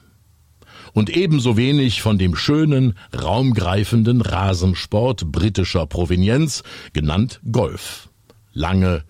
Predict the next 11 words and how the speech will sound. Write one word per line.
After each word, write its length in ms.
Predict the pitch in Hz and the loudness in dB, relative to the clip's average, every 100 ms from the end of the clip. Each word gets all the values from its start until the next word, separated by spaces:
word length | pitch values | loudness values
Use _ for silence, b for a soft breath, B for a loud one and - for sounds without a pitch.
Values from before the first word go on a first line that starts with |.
| _ | _
vor 360 | - - 170 | -6 -2 0
den 260 | 90 80 76 | 0 -2 0
Golfspielern 920 | 90 117 117 - 120 117 107 107 98 B B B - | 0 0 -2 -4 0 0 2 0 -2 B B B -4
kam 280 | 87 87 - | -2 -2 -2
im 180 | 82 | -4
alten 640 | 76 98 143 147 - 123 98 | -2 0 0 -2 0 0 0
preußischen 640 | - 87 107 110 - 95 | -2 -2 0 -2 0 0
Berlin 580 | 78 80 135 185 185 180 B B B - | 0 0 2 2 2 0 B B B -8
denn 240 | 196 220 | -2 -2
auch 180 | 190 - | -2 -4
erstmal 680 | 127 135 - 117 98 98 92 | -2 -2 0 0 2 2 -2